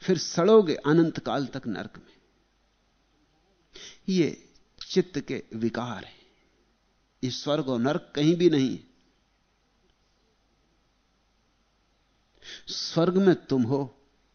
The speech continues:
जब भी तुम शांत हो, आनंदित हो,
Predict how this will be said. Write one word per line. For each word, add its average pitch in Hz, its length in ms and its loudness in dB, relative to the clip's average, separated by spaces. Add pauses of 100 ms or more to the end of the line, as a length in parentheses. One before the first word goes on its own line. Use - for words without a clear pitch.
(1400)
जब 120 420 -8
भी - 500 -4 (1300)
तुम 110 160 -6
शांत 98 520 -10
हो, 117 220 -12 (440)
आनंदित 101 580 -8
हो, 117 200 -10